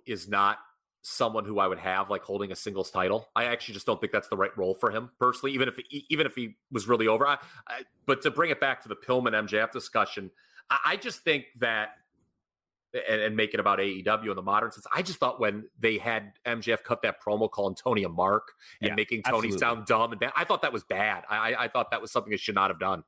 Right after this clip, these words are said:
Speaker 2: And what was the lo-, what, what was that leading to? It was leading to this fake Vince McMahon, Bret Hart scenario where M J F has got him on tape saying, "Okay, you know, you got me, whatever, here's your contract."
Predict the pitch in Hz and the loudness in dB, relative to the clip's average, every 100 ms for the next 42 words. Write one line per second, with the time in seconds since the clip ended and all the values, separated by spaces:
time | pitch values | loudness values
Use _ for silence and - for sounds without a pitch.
0 | _ 180 180 165 196 214 180 175 165 185 | _ 2 4 6 6 4 4 4 6 6
1 | 147 143 180 - 135 160 190 202 165 185 | 6 4 4 2 2 4 6 4 6 4
2 | 156 196 240 208 156 143 160 170 131 127 | 4 0 2 2 4 4 6 4 4 4
3 | 135 143 143 - 143 127 131 - - 117 | 4 6 2 4 2 4 4 2 0 2
4 | 120 131 - _ _ _ - 98 127 123 | 2 0 -8 _ _ _ -16 -2 0 2
5 | 135 131 117 117 120 120 117 117 101 - | 2 2 2 4 4 4 4 0 0 2
6 | 120 - 131 147 143 - - 135 117 113 | 0 2 2 2 0 -4 0 2 4 4
7 | 120 127 123 117 120 120 120 120 123 113 | 4 4 4 4 4 4 4 4 2 -4
8 | 107 110 123 127 113 131 127 - 120 113 | -2 0 0 0 0 0 0 0 0 0
9 | 117 151 143 139 117 120 117 113 135 123 | 0 2 2 2 4 4 4 4 2 2
10 | 127 120 117 127 135 127 117 131 131 123 | 0 2 4 6 6 6 4 4 2 2
11 | 135 139 139 117 | 0 2 2 0